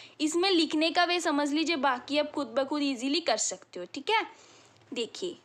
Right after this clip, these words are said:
टू का टेबल स्टार्ट करते हैं हम। हमने क्या किया, वन, टू,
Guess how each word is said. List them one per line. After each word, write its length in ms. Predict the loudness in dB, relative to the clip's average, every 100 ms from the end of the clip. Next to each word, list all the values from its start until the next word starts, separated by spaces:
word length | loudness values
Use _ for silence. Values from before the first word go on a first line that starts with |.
| -8 0
टू 140 | 4
का 140 | 4
टेबल 280 | 4 4 2
स्टार्ट 360 | 2 2 2 0
करते 300 | -4 -4 -8
हैं 200 | -6 -6
हम। 140 | -8 -12 -20 -20 _ -8
हमने 320 | 2 4 4 4
क्या 260 | 6 6
किया, 300 | 6 4 4
वन, 800 | 2 0 0 4 4 6 4 2 -4 -14 -20 -4 2
टू, 300 | 4 4